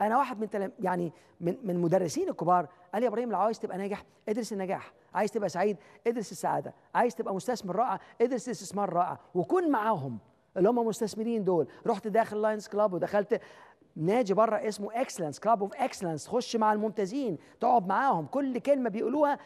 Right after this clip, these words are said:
بتدخل ملايين، لان الناس دي ما بتضيعش وقتها، ما بتضيعش وقتها في الكلام الفارغ، ما بتضيعش وقتها يلوم ده وينقد ده ويشتم في ده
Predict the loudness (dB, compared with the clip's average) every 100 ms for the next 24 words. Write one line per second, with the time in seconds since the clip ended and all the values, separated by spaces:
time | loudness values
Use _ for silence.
0 | -2 0 4 2 2 -2 0 0 0 -2
1 | -2 -2 0 2 2 0 0 -2 -2 -10
2 | 0 2 4 2 0 0 -2 -4 _ _
3 | _ _ _ 2 2 2 -2 -2 -2 -2
4 | -4 0 0 0 -6 -6 0 2 2 0
5 | 0 -2 -2 0 2 0 -2 -6 4 6
6 | 6 2 -2 0 -4 -2 4 4 4 -2
7 | -4 -4 -4